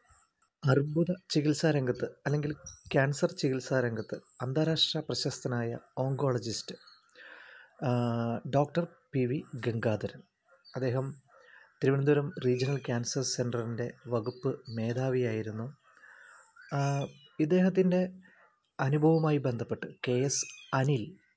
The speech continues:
അദ്ദേഹം നോവലിസ്റ്റാണ്, ചെറുകഥ-, കഥാകൃത്താണ്, ആരോഗ്യ മേഖലയുമായി ബന്ധപ്പെട്ട് പ്രവർത്തിക്കുന്ന ആളാണ്. അദ്ദേഹമാണ് ഇത് എഴുതിയിരിക്കുന്നത്. ഇത് ഡോക്ടർ പി വി ഗംഗാധരൻ, അദ്ദേഹത്തിൻ്റെ ജീവിതത്തിൽ ഉണ്ടായ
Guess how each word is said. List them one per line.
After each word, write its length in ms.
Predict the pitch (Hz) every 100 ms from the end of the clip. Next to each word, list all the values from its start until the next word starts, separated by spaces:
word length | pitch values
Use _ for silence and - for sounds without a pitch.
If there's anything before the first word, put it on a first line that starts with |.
| _
അദ്ദേഹം 320 | - 113 127 123
നോവലിസ്റ്റാണ്, 680 | 120 127 135 - 131 127
ചെറുകഥ-, 600 | 123 120 123 123 120 - 185 135
കഥാകൃത്താണ്, 640 | 131 131 131 127 123 139 -
ആരോഗ്യ 360 | 127 127 131 131
മേഖലയുമായി 480 | 127 127 127 123 127
ബന്ധപ്പെട്ട് 440 | 123 117 131 127
പ്രവർത്തിക്കുന്ന 560 | 131 160 170 165 160 151
ആളാണ്. 300 | 120 107 107 - - - - -
അദ്ദേഹമാണ് 540 | 170 196 175 139 123 -
ഇത് 240 | 127 147 - _ -
എഴുതിയിരിക്കുന്നത്. 760 | 190 156 120 98 107 101 - - _ _ _ _ - _ _ _ _ _ - - - - _ 180
ഇത് 400 | 170 170 - - - _ _ _ _ _ _ _ - 147
ഡോക്ടർ 300 | 160 165 175
പി 280 | - 143
വി 260 | 147 160 - -
ഗംഗാധരൻ, 640 | 120 123 123 113 - - - _ _ _ -
അദ്ദേഹത്തിൻ്റെ 600 | 143 180 185 180 160 151 -
ജീവിതത്തിൽ 720 | 123 123 127 139 147 147 151 - 135
ഉണ്ടായ 420 | 120 113 110